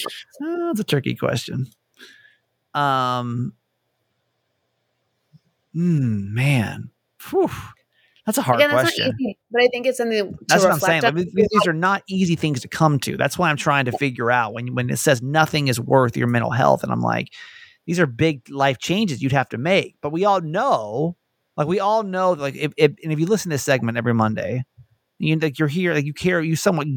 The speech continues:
Speaker 2: you somewhat have an interest in your own mental health, right? So then
Speaker 1: Yeah.
Speaker 2: what is that point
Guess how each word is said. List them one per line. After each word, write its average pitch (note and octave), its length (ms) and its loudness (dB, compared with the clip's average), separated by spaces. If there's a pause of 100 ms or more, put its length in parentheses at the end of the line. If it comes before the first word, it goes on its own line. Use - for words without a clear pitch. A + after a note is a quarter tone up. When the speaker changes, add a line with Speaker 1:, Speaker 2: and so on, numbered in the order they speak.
(140)
Speaker 2:
you D#3 160 2
somewhat D#3 360 0
have B2+ 200 2
an B2+ 60 -6
interest A2+ 320 0
in A#2+ 60 0
your A2 140 4
own A2 100 2
mental A2+ 200 -2
health, - 260 -4
right? A#2+ 300 0 (520)
So G3+ 160 4
then E3+ 160 4
Speaker 1:
Yeah. F#3+ 120 2
Speaker 2:
what F3 240 2
is F3 180 -4
that D3 240 0
point C#3 400 0